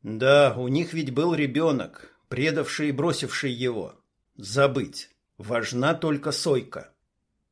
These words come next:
"Эй, мужик!" — снова повторил этот раздражающий голос. Горец резко повернул голову, и троица молодчиков отшатнулась при виде абсолютно чёрных глаз этого.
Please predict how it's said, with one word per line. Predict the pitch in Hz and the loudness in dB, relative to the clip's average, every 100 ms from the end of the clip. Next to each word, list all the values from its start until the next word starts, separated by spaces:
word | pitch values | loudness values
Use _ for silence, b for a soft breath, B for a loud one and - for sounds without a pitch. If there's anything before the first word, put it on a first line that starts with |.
| _ _ | _ _
"Эй, | 110 139 175 156 107 | 2 4 4 2 -2
мужик!" — | 95 117 175 147 214 123 - - _ _ _ _ _ | -2 0 2 4 4 4 -2 -20 _ _ _ _ _
снова | - 165 147 139 | -4 2 2 2
повторил | 135 - 143 147 147 | 0 2 2 2 0
этот | 143 135 123 | -4 -4 -4
раздражающий | 131 117 131 123 139 123 107 - 131 | -4 -2 0 2 2 2 -2 -6 -4
голос. | 123 113 - - - _ _ _ _ | 0 0 -2 -12 -18 _ _ _ _
Горец | 135 160 147 147 | 2 2 2 -2
резко | 151 147 156 | -2 -2 -2
повернул | 143 143 139 143 131 | 2 2 4 4 2
голову, | 127 160 156 156 - - | 0 0 0 -2 -6 -6
и | 135 | -6
троица | - 175 170 165 147 | -2 0 0 0 4
молодчиков | 143 147 160 - 156 147 - | 4 4 -2 -6 -4 -6 -4
отшатнулась | 151 - 139 127 165 170 156 | -6 -2 -2 0 0 0 -2
при | - 123 131 | -4 -4 -2
виде | 147 151 | -2 -2
абсолютно | - 127 - 131 147 - 139 | -6 -8 -4 -2 -2 -2 -4
чёрных | - 151 120 131 113 | -2 -2 0 -2 -4
глаз | 117 143 160 - | -2 0 0 0
этого. | 139 139 135 135 131 | -2 0 2 2 0